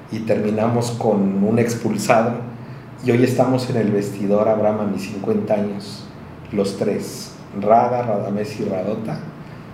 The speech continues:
estamos planteando el segundo tiempo de nuestra vida, porque queremos ganar este partido y ser los campeones, y en eso estamos trabajando.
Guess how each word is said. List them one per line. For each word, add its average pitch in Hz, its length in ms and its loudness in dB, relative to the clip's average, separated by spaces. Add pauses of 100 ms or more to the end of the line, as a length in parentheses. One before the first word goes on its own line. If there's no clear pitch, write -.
(140)
estamos 110 520 0
planteando 104 600 2
el 110 140 2
segundo 107 520 0
tiempo 104 480 -2 (360)
de 101 100 0
nuestra 98 420 0
vida, 117 300 2 (600)
porque 104 260 0
queremos 110 460 4
ganar 107 280 4
este 110 220 0
partido 107 440 0
y 110 60 2
ser 110 200 -2
los 101 160 0
campeones, 101 800 -2 (420)
y 202 60 2
en 196 80 0
eso 98 160 -4
estamos 98 360 -2
trabajando. 156 480 -6